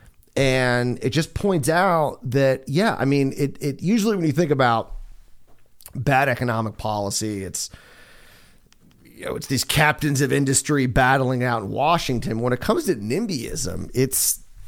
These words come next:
examples like this. It's like a seventy-eight-year-old retired teacher, this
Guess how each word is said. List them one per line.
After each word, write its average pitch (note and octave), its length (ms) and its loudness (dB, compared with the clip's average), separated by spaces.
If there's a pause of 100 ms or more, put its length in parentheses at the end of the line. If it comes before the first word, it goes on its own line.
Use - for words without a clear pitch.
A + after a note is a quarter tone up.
(160)
examples F3+ 540 2
like D3+ 140 2
this. A#3 220 2
It's - 100 -8
like A#2+ 100 -2
a B2+ 40 2
seventy-eight-year-old D#3+ 1300 0
retired D3+ 880 -2 (1000)
teacher, - 560 -2
this B2+ 260 -6